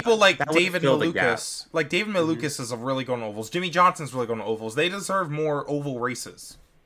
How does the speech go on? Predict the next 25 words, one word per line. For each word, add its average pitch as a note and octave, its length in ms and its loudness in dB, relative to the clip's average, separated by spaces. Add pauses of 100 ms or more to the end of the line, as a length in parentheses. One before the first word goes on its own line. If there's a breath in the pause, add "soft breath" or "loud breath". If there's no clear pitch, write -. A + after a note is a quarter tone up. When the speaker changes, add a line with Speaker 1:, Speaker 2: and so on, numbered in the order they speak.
(120)
Speaker 1:
I'm - 60 -8
Speaker 2:
Yeah. F#2 100 -2
Speaker 1:
sorry. G2 340 -6
Speaker 2:
And D3 140 0
Speaker 1:
They - 40 0
Speaker 2:
by F3+ 80 6
the - 60 -8
Speaker 1:
do. F#3 60 6
Speaker 2:
way, D3 400 4
Jimmy E3 240 4
Johnson, C#3 760 0
I B2 100 2
know A#2+ 200 2
he D#3 100 0
struggled A2+ 600 0
most B2 160 -2
of B2+ 60 -6
this B2+ 160 -8
race. C#3 200 0
He C#3+ 80 -4
came C#3 260 -2
back C3+ 200 0
to D#3 60 -14
finish D#3 260 0
fourteenth. - 640 -8